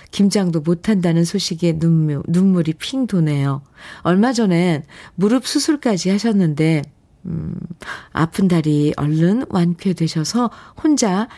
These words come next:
지팡이 짚고 걸으시기만 바랍니다. 아이고야. 박명선님,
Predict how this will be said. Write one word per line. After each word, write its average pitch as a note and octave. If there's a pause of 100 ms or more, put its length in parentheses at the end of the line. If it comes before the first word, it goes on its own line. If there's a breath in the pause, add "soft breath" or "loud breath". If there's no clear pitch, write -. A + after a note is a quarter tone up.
(120 loud breath)
지팡이 G#3
짚고 F#3
걸으시기만 D3+
바랍니다. C#3+ (200)
아이고야. C3+ (720 loud breath)
박명선님, D#3+